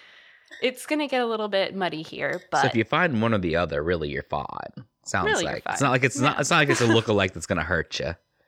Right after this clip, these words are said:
Speaker 1: No, no. There are some inedible, there are some inedible lookalikes, but I'm gonna tell you right now, if you cut it or, like, scrape it with your thumb and you don't smell anything,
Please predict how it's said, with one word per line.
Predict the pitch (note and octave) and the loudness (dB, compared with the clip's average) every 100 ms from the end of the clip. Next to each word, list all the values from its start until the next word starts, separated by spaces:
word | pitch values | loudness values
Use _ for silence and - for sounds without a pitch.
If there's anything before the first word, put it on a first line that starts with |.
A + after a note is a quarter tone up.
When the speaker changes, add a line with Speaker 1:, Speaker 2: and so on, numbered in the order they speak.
| - B4+ C#5+ E4 - | -8 -6 -4 -6 -6
Speaker 1:
No, | C4+ D#3 D#3+ F#3+ - - - - | -2 0 -2 -6 -14 -18 -18 -10
no. | E3 - - - | -8 -8 -14 -2
There | B3 B3+ | 2 4
are | B3 E4 | 6 4
some | E4+ - B3 G#3 C#4+ | 0 -4 2 4 4
inedible, | D#4 D#4 D#4+ D#4+ - _ _ _ - - _ _ - | 2 2 0 -2 -4 _ _ _ -20 -20 _ _ -6
there | C4 C4+ | 0 2
are | C4 C4 | 2 -2
some | - A3 A3+ C4 | -4 -2 -2 -2
inedible | G3+ G#3 - E3 G3 G#3 A#3 | -4 -4 -4 -4 -4 -4 -6
lookalikes, | G3 F3 A3+ B3+ D#4 - - - | -6 -6 -4 -4 -4 -8 -20 -6
but | A3 | 0
I'm | G#3 | 0
gonna | A3 A3 | -2 -6
tell | A#3 | -6
you | G#3+ F#3+ | -4 -4
right | E3+ E3+ G3 | -2 -2 -2
now, | E3+ F3+ B3+ D4 | 0 2 0 -2
if | G#3+ F#3+ | -8 -8
you | G#3 B3+ | -8 -8
cut | - F#3+ F#3+ | -4 -2 0
it | C#4+ - _ | 0 -2 _
or, | G3+ G3 | -2 0
like, | E3+ - _ _ _ _ _ | 0 -2 _ _ _ _ _
scrape | - - B3 C4+ | -6 0 0 0
it | |
with | A#3+ A3+ | -4 -2
your | A3+ | -4
thumb | A3 G3+ A#3+ D4+ D#4 | 0 0 2 -4 -4
and | F#3+ F#3+ E3+ - | -4 -2 -4 -8
you | F#3+ | -6
don't | A3+ A3+ | -4 -4
smell | - F#3 F3+ | -4 -4 -2
anything, | A#3 B3+ C4+ C4 | -2 -4 -4 -4